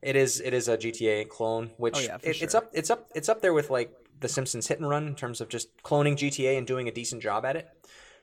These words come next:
Speaker 1: Uh, the swinging mechanic, which I mentioned is part of the game that I absolutely adore, was inspired by a nineteen ninety-six P C game called Rocket Jockey,
Speaker 2: Mm.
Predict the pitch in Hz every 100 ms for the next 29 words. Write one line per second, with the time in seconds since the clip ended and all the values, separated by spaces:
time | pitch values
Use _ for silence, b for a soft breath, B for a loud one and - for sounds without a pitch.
0 | - 113 113 123 131 160 175 185 190 143
1 | 143 139 196 - 127 123 113 113 113 110
2 | 120 113 107 110 - 117 110 110 107 104
3 | 101 104 - - - 95 117 170 175 -
4 | 135 131 143 147 165 175 160 127 123 143
5 | 156 143 135 123 - 127 - - 131 143
6 | 165 190 - 123 107 101 123 143 147 160
7 | 156 233 - _ _ _ _ 185 302 117